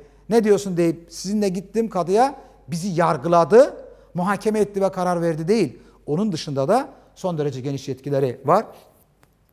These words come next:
E, kadılık kurumu ayrı bir, e, uzun hikaye. Bin beş yüz yirmi ikide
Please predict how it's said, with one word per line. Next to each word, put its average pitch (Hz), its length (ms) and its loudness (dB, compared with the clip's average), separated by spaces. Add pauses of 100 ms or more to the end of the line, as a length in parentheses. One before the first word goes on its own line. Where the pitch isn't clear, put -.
(120)
E, 131 100 -8
kadılık 151 360 -2
kurumu 156 280 -2
ayrı 143 260 0
bir, 117 320 -8
e, 110 200 -14 (120)
uzun 156 240 -10
hikaye. 113 440 -10 (1160)
Bin 302 200 -2
beş 349 260 -2
yüz 214 160 -4
yirmi 226 220 -2
ikide 185 580 -2